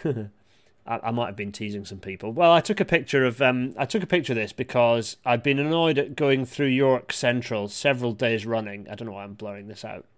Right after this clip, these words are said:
No one cares, and also everyone can just scroll back to when it wasn't blurred out. Um, I'm walking through the centre of York, and it's been getting bu-, York has been so busy recently, and, um, and I was just particularly annoyed by, uh,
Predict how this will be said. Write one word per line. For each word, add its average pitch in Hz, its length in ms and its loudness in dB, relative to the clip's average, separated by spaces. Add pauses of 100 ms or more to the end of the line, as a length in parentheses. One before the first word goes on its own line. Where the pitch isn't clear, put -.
No 101 140 -12
one 95 320 -14
cares, - 440 -12
and 107 120 -14
also 98 260 -16
everyone 104 300 -18
can 113 120 -12
just - 320 -16
scroll - 280 -16
back - 200 -18
to - 100 -18
when - 100 -18
it - 80 -20
wasn't 98 240 -16
blurred 92 200 -16
out. 95 160 -18 (600)
Um, 120 260 2 (340)
I'm 160 120 -6
walking 156 300 2
through 151 120 2
the 131 60 4
centre 135 220 4
of 120 80 0
York, 127 380 2 (100)
and 123 140 -2
it's 127 100 -8
been 135 160 -2
getting 127 220 -2
bu-, 151 200 -2
York 151 280 0
has 120 80 -4
been 123 180 -4
so - 420 2
busy 139 300 0
recently, 101 500 -10 (560)
and, 123 320 2
um, 123 420 2 (340)
and 139 180 4
I 139 140 2
was 131 100 0
just 117 240 -8
particularly 139 640 2
annoyed 127 420 0
by, 113 480 -4
uh, 107 320 -6